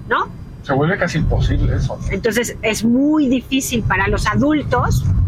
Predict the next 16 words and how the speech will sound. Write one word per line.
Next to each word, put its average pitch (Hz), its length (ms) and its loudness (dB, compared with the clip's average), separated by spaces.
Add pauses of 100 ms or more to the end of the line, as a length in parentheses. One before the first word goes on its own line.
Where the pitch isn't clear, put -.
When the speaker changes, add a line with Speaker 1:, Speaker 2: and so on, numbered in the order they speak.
(280)
Speaker 1:
hijos 262 400 0
adultos, 277 640 0
pon-, 220 260 0 (180)
dejar 220 300 2
de 254 140 0
ser 240 320 0 (560)
niños 240 500 2
a-, 214 100 0 (500)
entonces 226 340 2
somos 233 240 0
niños 247 380 2
adultos 220 540 0
frente 202 260 2
a - 40 2
nuestros 185 340 -2
papás. 180 400 -2